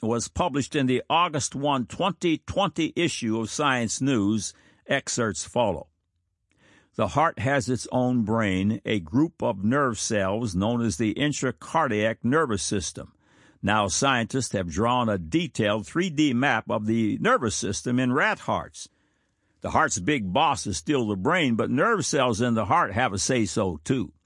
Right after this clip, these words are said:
These neurons are thought to play a crucial role in heart health, helping to fine-tune heart rhythms and perhaps protecting people against certain kinds of heart disease.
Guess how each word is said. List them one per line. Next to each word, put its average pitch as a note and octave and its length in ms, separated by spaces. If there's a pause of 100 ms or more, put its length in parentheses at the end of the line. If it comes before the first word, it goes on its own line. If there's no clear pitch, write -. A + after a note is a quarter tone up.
(380)
These D3+ 280
neurons D3 580
are B2 140
thought D#3 340
to C3+ 80
play C3+ 300
a A#2+ 80
crucial E3+ 460
role A#2 420
in A#2+ 240
heart F3+ 360
health, A2+ 340 (300)
helping E3+ 360
to C3+ 100
fine-tune E3+ 1040
heart F#3+ 300
rhythms C3+ 680 (300)
and C#3 260
perhaps C#3+ 500
protecting C3 760
people A#2 380
against A#2+ 340
certain D3+ 320
kinds C3 320
of G2+ 120
heart A#2 260
disease. F2 680